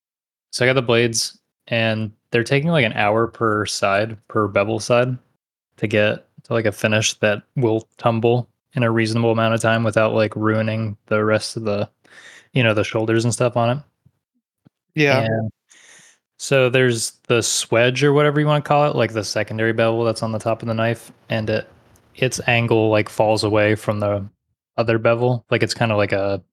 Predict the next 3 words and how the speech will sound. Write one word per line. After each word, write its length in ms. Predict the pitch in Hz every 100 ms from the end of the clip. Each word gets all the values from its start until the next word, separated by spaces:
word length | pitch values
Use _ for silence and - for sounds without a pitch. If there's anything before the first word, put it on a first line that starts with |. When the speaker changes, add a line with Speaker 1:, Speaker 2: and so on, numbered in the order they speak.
| -
Speaker 1:
opposite 420 | 120 127 117 123
bevel. 380 | 120 120 127 - _ _ - - - _ _ _
And 540 | 117 110 110 110 107